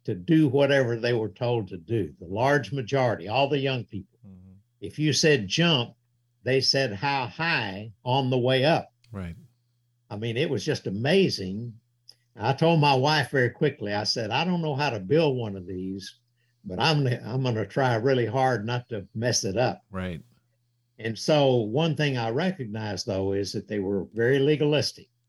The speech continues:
Speaker 2: Hmm.
Speaker 1: And so I just told the elders, we,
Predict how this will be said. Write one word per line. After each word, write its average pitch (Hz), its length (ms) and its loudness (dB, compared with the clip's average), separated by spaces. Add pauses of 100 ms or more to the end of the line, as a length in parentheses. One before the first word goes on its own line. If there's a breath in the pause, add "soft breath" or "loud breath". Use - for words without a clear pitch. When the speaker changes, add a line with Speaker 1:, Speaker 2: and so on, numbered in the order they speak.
(120)
Speaker 2:
Hmm. 95 100 -20 (840)
Speaker 1:
And 104 220 -4
so 110 520 2
I 120 160 0
just 107 340 -8
told 123 240 2
the 117 120 2
elders, 117 420 0
we, 110 260 -6